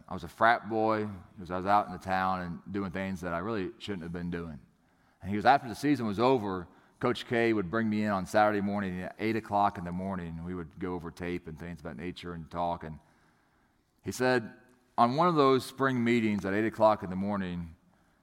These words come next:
he said, "Coach K told me this." He goes, "We, we didn't win a national championship last year because you weren't worthy of winning a national champion."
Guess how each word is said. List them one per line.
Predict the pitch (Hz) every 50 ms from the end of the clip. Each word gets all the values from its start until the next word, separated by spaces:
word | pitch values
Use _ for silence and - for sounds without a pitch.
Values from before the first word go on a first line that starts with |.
| _ _ _ _ _ _ _ _
he | -
said, | 104 - 101 92 -
"Coach | 139 131 123 - -
K | - 117 117 110
told | - 113 110 104 101
me | 101 98
this." | 92 98 95 92 87 87 - - - - _ -
He | 98 95
goes, | 95 90 90 87 80 - - _ _ _ _ _ -
"We, | 95 104 113 117 - - - - _ _ _ _ _ _ _ _ _ _ _ _ _ _
we | - 113 131
didn't | 165 175 156 95
win | 110 123 131 127 120
a | 110
national | 101 101 110 113 113 110 117 101 95
championship | - 107 104 104 101 - 101 95 85 - 90 78
last | 85 90 92 92 87 - -
year | 90 92 87
because | 90 90 - 92 90 80
you | 92 101 107
weren't | 101 101 101 101 101 - - - -
worthy | 85 90 92 90 85 85 82 80 80 82 _ _ _ _ _ _ _ _ _ _ _ _ -
of | - -
winning | 82 82 80 80
a | 78
national | 76 76 76 73 73 - 73 73
champion." | 71 - 64 67 67 - - - - - -